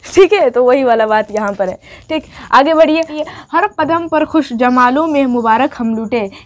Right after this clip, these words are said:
कैसी कैसी सूरतें गुजरी, नज़र से क्या कहें। यहाँ पर बोल रहे हैं मुबारक अजीम आबादी कि हर कदम, हमारी ज़िंदगी जो है ना, वो एक रास्ते की तरह है और इन रास्तों के हर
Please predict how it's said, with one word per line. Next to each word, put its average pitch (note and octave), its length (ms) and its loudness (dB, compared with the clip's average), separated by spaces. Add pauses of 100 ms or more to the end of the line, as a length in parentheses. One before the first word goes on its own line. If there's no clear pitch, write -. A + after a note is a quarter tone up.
(120)
कैसी D4 320 0
कैसी B3 380 -4
सूरतें A3+ 480 -6
गुजरी, G3 400 -2 (280)
नज़र G3 280 2
से D#4 160 0
क्या F3+ 220 -4
कहें। F3 300 -10 (260)
यहाँ B3+ 120 2
पर C4 120 4
बोल C4 220 2
रहे C#4+ 140 2
हैं C#4 60 -2
मुबारक B3 400 0
अजीम A3+ 240 -2
आबादी G#3 420 0 (320)
कि E4 160 0
हर E4+ 240 4
कदम, G#3+ 300 -2 (880)
हमारी F#4+ 320 6
ज़िंदगी F4+ 460 4
जो F#4+ 100 2
है E4+ 120 2
ना, A#3+ 200 -2 (100)
वो F4 80 -2
एक F#4 220 -2
रास्ते B3 440 2
की A#3+ 140 -4
तरह G3 200 -2
है F#3 240 -8
और C#4 120 2
इन G4+ 260 -2
रास्तों C#4 400 0
के E4+ 160 -2
हर F4 260 2